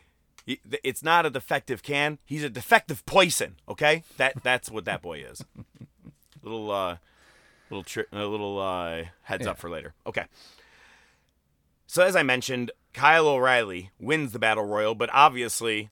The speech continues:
Speaker 1: loses to Jon Moxley. Oh, dude. Good match.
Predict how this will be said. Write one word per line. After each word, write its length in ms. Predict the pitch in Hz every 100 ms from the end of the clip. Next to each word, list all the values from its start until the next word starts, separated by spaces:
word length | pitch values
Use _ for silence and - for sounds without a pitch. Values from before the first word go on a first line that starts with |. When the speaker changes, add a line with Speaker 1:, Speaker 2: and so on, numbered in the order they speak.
| -
Speaker 1:
loses 540 | 165 196 117 113 - -
to 80 | 110
Jon 260 | 123 107
Moxley. 560 | 101 92 - - - - _ _ _ _
Oh, 240 | - - - _
dude. 260 | - 95 - _ _ _ _
Good 680 | - 113 175 196 202 180 95
match. 760 | 78 - 113 110 - - -